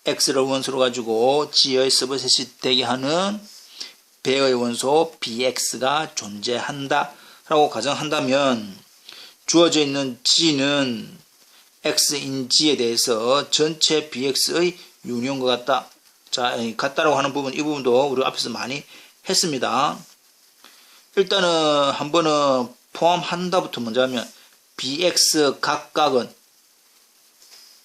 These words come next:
G에 있는 X에 대해서 비엑스 각각은 G의 서브셋이므로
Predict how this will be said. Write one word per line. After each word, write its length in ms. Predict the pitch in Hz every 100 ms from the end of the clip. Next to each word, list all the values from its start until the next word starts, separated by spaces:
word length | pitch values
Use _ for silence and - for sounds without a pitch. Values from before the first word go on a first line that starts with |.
| _
G에 800 | - - 196 196 180 170 151 151 -
있는 560 | 139 135 139 147 139 -
X에 640 | 160 - - 131 135 127
대해서 640 | 113 113 113 - 120 110 - _
비엑스 920 | - 117 131 139 165 151 - 143 -
각각은 840 | - 151 - _ - 165 147 180 196 - - _
G의 460 | - - 190 165 151
서브셋이므로 1800 | - - 135 139 160 147 - _ _ 175 160 151 143 127 120 110 107 101